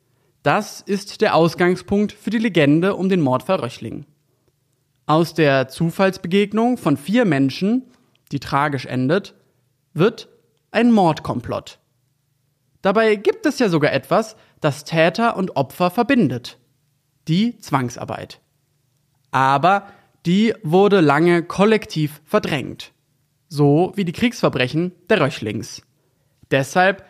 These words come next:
kann auch der Patriarch Hermann Röchling nach seinem Tod ein Teil der Stadt und ihrer Menschen bleiben.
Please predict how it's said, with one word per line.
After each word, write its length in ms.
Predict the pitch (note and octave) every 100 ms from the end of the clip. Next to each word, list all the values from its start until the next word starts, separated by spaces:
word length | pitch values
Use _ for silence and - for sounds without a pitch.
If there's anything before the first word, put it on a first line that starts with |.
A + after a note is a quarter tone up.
| _
kann 200 | - F3
auch 380 | G#2 D3+ F3 E3+
der 240 | E3 D#3 C#3+
Patriarch 800 | E3+ - D#3 B2+ C3 F3 -
Hermann 320 | D#3+ G#3 G#3+ D3+
Röchling 520 | B2+ B2 E3+ G#3 G3+ _ _ _
nach 320 | C#3 C3+ D3+
seinem 300 | D#3 D#3+ D#3
Tod 440 | - D3 D#3+ G3 F3+
ein 160 | G#3+
Teil 340 | - F3+ D3 B2+
der 140 | B2
Stadt 420 | - E3 F3 -
und 140 | E3+ F3
ihrer 160 | F#3+
Menschen 440 | F#3 D3 C3+ F3 F3+
bleiben. 460 | C#3+ A#2 A2 A2+